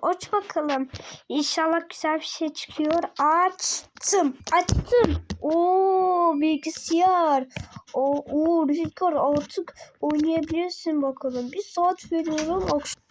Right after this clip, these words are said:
oo, Rüzgar çok oynuyorsun. Şimdi yarışmayı başlayalım. Yok başlamayalım da. Ee, ben oynayacağım biraz da. Oy-,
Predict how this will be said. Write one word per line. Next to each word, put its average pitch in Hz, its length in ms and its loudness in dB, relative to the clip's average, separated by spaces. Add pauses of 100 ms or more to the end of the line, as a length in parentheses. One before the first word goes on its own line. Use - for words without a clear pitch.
(200)
oo, 302 500 4
Rüzgar 294 720 2
çok - 340 -2
oynuyorsun. 302 840 2
Şimdi 339 500 -2 (320)
yarışmayı 311 760 0
başlayalım. 302 1120 0 (680)
Yok 339 240 0
başlamayalım 370 960 2
da. 269 280 2 (420)
Ee, 285 380 2
ben 320 160 2
oynayacağım 320 720 2
biraz 277 380 0
da. 254 200 0 (760)
Oy-, 285 320 0